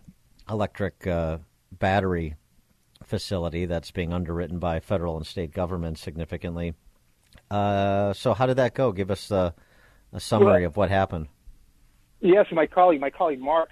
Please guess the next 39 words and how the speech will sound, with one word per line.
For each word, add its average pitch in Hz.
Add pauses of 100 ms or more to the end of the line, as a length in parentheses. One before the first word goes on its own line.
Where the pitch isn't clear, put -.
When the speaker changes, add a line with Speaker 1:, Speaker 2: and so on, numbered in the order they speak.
(160)
Speaker 2:
uh, 135
was 139
the 147
one 139
that 139
spoke 151
at 131
the 135
rally, 127
along 127
with 117
Jeannie 123
Ives 131
and, 123
uh, 117
a 123
lawyer, 127
uh, 135 (220)
who 131
is 113 (560)
representing 139
the 117
people 147
of 107
Manteno 120
who 120
are 117
opposing, 135 (420)
opposing 147
it. 127
And, 131
uh, 127 (300)
you 151
know, 139
the 139
pushback, 151
the 139
pushback -
is 143